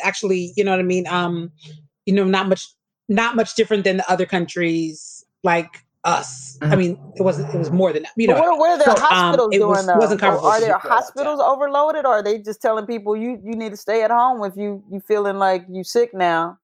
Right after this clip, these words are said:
Speaker 3: I told you, but this herd immunity does. Now you stay your ass at home <laughs> after you get sick.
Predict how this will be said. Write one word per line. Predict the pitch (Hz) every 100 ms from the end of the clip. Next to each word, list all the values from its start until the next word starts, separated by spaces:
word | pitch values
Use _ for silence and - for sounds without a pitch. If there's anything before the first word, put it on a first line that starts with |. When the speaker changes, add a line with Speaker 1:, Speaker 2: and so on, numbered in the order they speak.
| _ _ _ -
Speaker 3:
I |
told | 165 208 240 214
you, |
but | 185 175
this | 175 175
herd | 208 202
immunity | 180 185 180 170 175 165
does. | 196 208 160 165
Now | 170
you | 160 170
stay | 208 202
your | 190
ass | 180 175
at | 165
home | 196 208 185 165 - _ _
<laughs> | 214 -
after | 185 170
you | 185
get | 185 180
sick. | 156 - 208 196 -